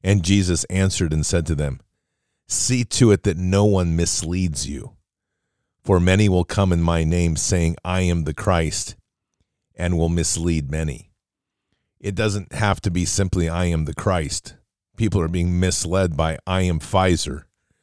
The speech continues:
I am Moderna. I am the Savior with an inj-, with a needle. My name is a doctor. I am going to promise you the world, a free cell phone, if you vote for me,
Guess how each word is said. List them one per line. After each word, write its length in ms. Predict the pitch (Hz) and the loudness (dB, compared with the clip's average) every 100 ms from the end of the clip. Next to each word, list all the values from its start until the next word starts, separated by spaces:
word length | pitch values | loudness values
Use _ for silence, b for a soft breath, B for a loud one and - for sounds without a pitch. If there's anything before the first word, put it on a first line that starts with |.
| _ _ _ - | _ _ _ -4
I 160 | 92 95 | 2 4
am 280 | 85 80 78 | 2 0 0
Moderna. 680 | 80 78 90 87 80 71 69 _ _ _ _ _ _ _ | 0 2 2 2 0 -4 -12 _ _ _ _ _ _ _
I 140 | - 92 | 2 4
am 200 | 90 87 | 4 4
the 80 | 82 | 2
Savior 580 | - 98 95 85 82 82 | 2 2 4 4 4 4
with 160 | 82 85 | 4 4
an 60 | |
inj-, 460 | 78 78 80 82 98 | 2 2 0 -2 2
with 140 | 87 | 2
a 60 | 85 | 2
needle. 480 | 80 87 87 76 78 | 2 4 2 0 -2
My 140 | 85 87 | -2 0
name 220 | 85 78 | 2 2
is 100 | 73 | 0
a 60 | 71 | -2
doctor. 680 | 80 82 82 - 69 69 - _ _ _ _ _ _ _ _ _ _ _ _ _ _ _ _ _ _ _ - | 0 0 0 -4 -6 -8 -12 _ _ _ _ _ _ _ _ _ _ _ _ _ _ _ _ _ _ _ -4
I 140 | 92 | 2
am 120 | 95 90 | 2 4
going 220 | 98 95 | 2 2
to 80 | 85 | 2
promise 480 | - 95 95 - 95 | 2 4 4 2 0
you 80 | |
the 100 | 82 82 | 2 4
world, 420 | 87 92 80 76 | 6 6 6 2
a 80 | 73 | -2
free 240 | 98 90 | 0 2
cell 320 | - 98 90 | 2 0 0
phone, 460 | - 82 73 76 80 | 0 -2 -2 -4 -6
if 160 | - - | -6 -2
you 120 | 80 | 0
vote 300 | 80 90 - | 2 2 0
for 140 | 80 | -4
me, 200 | 73 76 | -2 -4